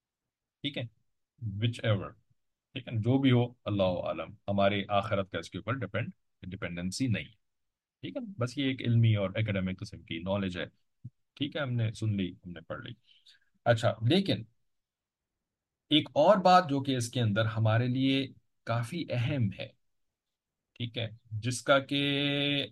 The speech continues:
effect जो है ना वो हमारे सोच, हमारी फिक्र के ऊपर और हमारे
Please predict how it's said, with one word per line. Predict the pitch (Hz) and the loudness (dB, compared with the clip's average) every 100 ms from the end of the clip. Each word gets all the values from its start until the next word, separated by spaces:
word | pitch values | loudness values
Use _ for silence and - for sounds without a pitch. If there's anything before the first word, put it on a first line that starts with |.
| - | -4
effect | 127 - 220 247 139 | -4 2 2 2 0
जो | 127 | 2
है | 117 120 | 4 4
ना | 139 | 2
वो | 131 123 | 0 0
हमारे | 113 110 104 110 117 117 | 0 2 2 4 0 -2
सोच, | - - 113 123 139 139 117 | -8 -4 0 2 2 0 -2
हमारी | 104 101 95 | 0 0 -4
फिक्र | 92 135 143 | -6 -4 -4
के | 131 127 | -4 -4
ऊपर | 117 113 107 | -2 0 0
और | - | -2
हमारे | 101 92 95 104 | -2 -2 0 0